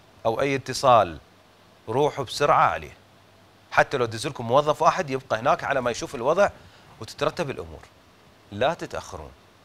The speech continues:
ما عندكم آليات تنقل، قولوا لهم تعالوا، خلي يأجرون درج ويجيبوا لكم إياه، هذا اللي يصعد. إذا ماكو، خلوا موظف معني هو بوحده يصعد،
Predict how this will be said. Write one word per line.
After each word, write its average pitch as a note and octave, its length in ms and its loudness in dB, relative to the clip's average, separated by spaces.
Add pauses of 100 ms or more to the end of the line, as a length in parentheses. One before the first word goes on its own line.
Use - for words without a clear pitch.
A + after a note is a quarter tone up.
(540)
ما C3+ 160 4
عندكم D3+ 320 4
آليات D3+ 480 6
تنقل، E3 340 -2
قولوا D3+ 160 2
لهم C3+ 100 -2
تعالوا، G#2+ 420 2 (840)
خلي D3 180 2
يأجرون C#3+ 520 2 (140)
درج E3+ 420 6
ويجيبوا B2 420 -4
لكم A#2+ 160 -8
إياه، G#2 140 0
هذا B2+ 220 6
اللي A2+ 120 0
يصعد. G2 260 -6
إذا C#3+ 220 4
ماكو، C3 300 2 (960)
خلوا D3 280 2
موظف B2+ 440 2
معني C#3 280 0
هو C3 160 -2
بوحده C3 320 0
يصعد، D#2+ 300 -6